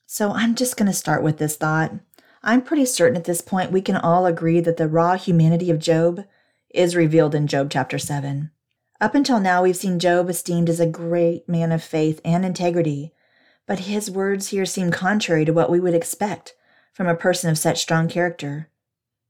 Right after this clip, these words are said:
Job's words are brutally honest about how he feels his life is pointless, meaningless even. He can't eat.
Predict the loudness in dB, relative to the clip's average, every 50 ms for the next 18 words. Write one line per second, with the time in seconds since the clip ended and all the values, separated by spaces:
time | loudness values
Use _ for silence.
0 | _ _ -10 -8 -6 -6 -6 -6 -6 -6 -4 -2 0 0 0 0 0 0 0 0
1 | 2 2 2 2 4 4 4 4 4 4 2 0 0 -2 -2 0 0 0 0 -2
2 | -4 -6 -4 -4 -4 -4 -2 0 0 0 0 -2 -2 -4 -4 -2 -2 -2 -2 -2
3 | -4 -6 -6 -6 -4 -4 -4 -4 -6 -6 -8 -8 -10 -12 -14 _ _ _ -6 -2
4 | 0 2 2 2 2 0 0 -2 -4 -4 -4 -4 -2 -4 -4 -4 -4 -6 -8 -12
5 | _ _ _ _ _ _ _ _ _ _ -12 -8 -4 -2 0 2 2 2 2 0
6 | 0 -2 -6